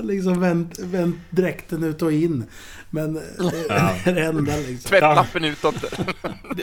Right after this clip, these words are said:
Speaker 2: Eh, den Reverse Flash, eh, eh, som jag tror är med i spelet, är den som är skurken i serietidningsversionen utav,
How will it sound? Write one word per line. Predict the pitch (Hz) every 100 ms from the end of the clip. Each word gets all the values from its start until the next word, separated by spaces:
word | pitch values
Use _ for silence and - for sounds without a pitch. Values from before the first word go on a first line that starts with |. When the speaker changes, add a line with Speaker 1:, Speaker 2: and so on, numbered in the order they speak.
| -
Speaker 2:
Eh, | 170 156 151 151 147 151 156 - 156 _ _
den | - - 160 170 160 156
Reverse | 180 202 180 -
Flash, | 131 113 117 - - -
eh, | 120 110 110 107 104 98 - _ _ _ _ _ - - 131
eh, | 113 104 101 101 -
som | - 117
jag | 110
tror | - 170 165
är |
med | 139 107
i |
spelet, | - 123 95 104 - -
är | - 113 110 107
den | 104 110 104 104 101
som | - - 107 101
är | 117 104
skurken | 98 - - - 180 127 120 - - 127 151 -
i | 135 110
serietidningsversionen | - - 156 139 113 110 - 120 113 110 117 - 123 135 147
utav, | 143 - 113